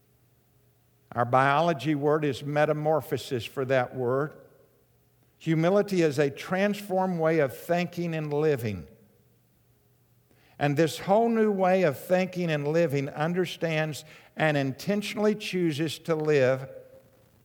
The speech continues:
"It's not about me anymore, it's all about God."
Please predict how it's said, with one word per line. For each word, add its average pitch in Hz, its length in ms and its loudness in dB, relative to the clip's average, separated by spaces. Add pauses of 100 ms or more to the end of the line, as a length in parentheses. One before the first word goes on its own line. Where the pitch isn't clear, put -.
(760)
"It's 143 280 0
not 165 260 0
about 175 460 0
me 151 540 -2
anymore, 139 720 -2 (340)
it's 143 280 -2
all 151 280 0
about 139 440 -2
God." 117 420 -2